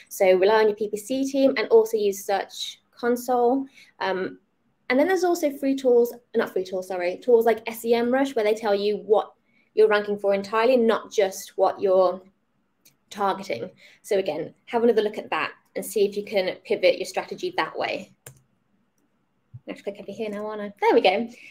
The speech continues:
Um, my next advice is to recenter your communications. So, as I mentioned earlier, if you have products that you can categorize into nice to haves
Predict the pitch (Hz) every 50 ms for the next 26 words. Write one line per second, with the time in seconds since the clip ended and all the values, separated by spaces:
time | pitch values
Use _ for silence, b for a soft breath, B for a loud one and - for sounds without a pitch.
0 | B B B 240 269 269 254 277 233 220 220 220 226 233 226 - - _ _ -
1 | - - _ _ _ - - 233 240 277 359 - - - 330 254 311 415 523 523
2 | - - - B B B B B - 233 233 233 - 240 226 214 240 247 254 254
3 | 254 226 233 226 233 226 220 220 - 214 202 190 196 190 - 185 185 190 - -
4 | 170 170 170 - 175 - - _ _ - - - - - - 220 - - - -
5 | 269 B B B B B B B _ - 233 214 220 214 190 - - 220 - -
6 | 208 185 185 - 196 - - 277 311 302 294 302 285 285 - - - 277 233 180
7 | 170 - - - 214 220 - - - 226 226 226 233 208 - - - 208 202 202
8 | 202 202 202 196 202 202 - 208 202 202 214 208 208 220 220 - - 220 - -
9 | 214 214 208 208 - -